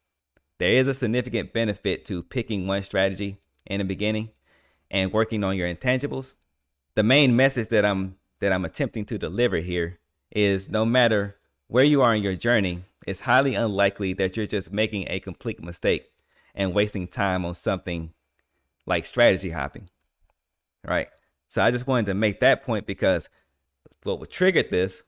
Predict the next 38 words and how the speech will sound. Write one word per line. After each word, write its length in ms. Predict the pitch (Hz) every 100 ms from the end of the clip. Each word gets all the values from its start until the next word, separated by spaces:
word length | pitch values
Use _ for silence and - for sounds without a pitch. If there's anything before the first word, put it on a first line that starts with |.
| _
was 480 | - 98 85 85 - _ _ _ _ _ _ _ -
me 200 | 107 101
hearing 320 | 117 123 117
somebody, 560 | - 151 147 90 85
right? 260 | 95 95 101
I've 120 | 110
heard 160 | 170 147
this 120 | 117
a 80 | 87
lot, 240 | 87 -
but 100 | -
the 80 | 92
last 340 | 92 113 120
one 120 | 113 104
that 100 | 92
I 120 | 85
heard 380 | 95 87 85 - _ _ _ _
where 140 | 95
they 120 | 92
were 100 | 104
talking 380 | 95 - 104 104
about, 300 | 92 87 85
and 160 | 98 95
they 120 | 127
were 200 | 120 113
s-, 240 | 95 - - _ -
someone 600 | - 127 113 110 110 104 95
that's, 400 | 95 92 85 - _ _
like, 160 | - 98
looked 260 | 95 127 127
up 180 | 113 -
to 180 | 107
in 160 | 98 95
this 260 | 92 90 -
environment, 560 | 95 87 87 85 95
in 140 | - 82
this 160 | 85 -
industry, 500 | 92 82 - 92